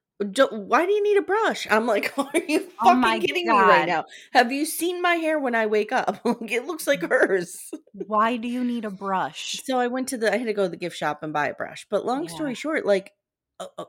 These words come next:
Speaker 1: if you're experiencing any kind of hair crisis on vacation, it's upsetting.
Speaker 2: It is,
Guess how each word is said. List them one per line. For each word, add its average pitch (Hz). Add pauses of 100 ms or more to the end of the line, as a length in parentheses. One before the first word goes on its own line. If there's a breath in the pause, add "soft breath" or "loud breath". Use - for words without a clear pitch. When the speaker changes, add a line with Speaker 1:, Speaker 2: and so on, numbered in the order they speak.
Speaker 1:
if 208
you're 339
experiencing 233
any 440
kind 233
of 196
hair 202
crisis 135
on 160
vacation, 151
it's 240
upsetting. 220 (380)
Speaker 2:
It 226
is, 175